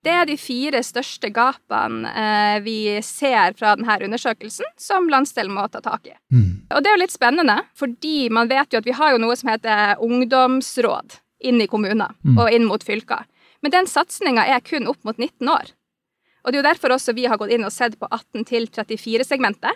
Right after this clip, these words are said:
Speaker 2: Mm.
Speaker 1: for det er jo de som flytter på seg. Og de som da flytter ut, eller ser for seg å flytte ut av landsdelen, de er mindre fornøyd med den sosiale inkluderingen.
Speaker 2: Ja.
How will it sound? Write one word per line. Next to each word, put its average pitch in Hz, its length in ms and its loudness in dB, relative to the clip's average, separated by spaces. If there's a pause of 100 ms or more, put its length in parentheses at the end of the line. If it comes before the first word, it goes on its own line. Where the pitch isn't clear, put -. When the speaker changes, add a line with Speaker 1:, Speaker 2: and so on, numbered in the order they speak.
(140)
Speaker 2:
Mm. 226 140 0
Speaker 1:
for 277 60 -4
det 269 60 -2
er - 40 0
jo 262 80 -6
de 269 60 -4
som 220 160 -6
flytter - 320 -6
på 226 180 -2
seg. - 160 -4 (500)
Og 277 120 -4
de 349 120 2
som 302 160 0
da 269 160 4
flytter 254 380 -2
ut, 311 220 -2 (100)
eller 254 160 -2
ser 269 240 -4
for - 220 -4
seg - 240 -4
å 214 60 -2
flytte 233 280 -4
ut 226 100 -2
av 202 60 -2
landsdelen, 233 480 -2 (260)
de 294 140 -2
er 285 80 4
mindre 277 560 2
fornøyd 226 540 0
med 214 260 2
den 190 80 -10
sosiale 226 460 0
inkluderingen. 214 500 -6 (100)
Speaker 2:
Ja. 131 120 -4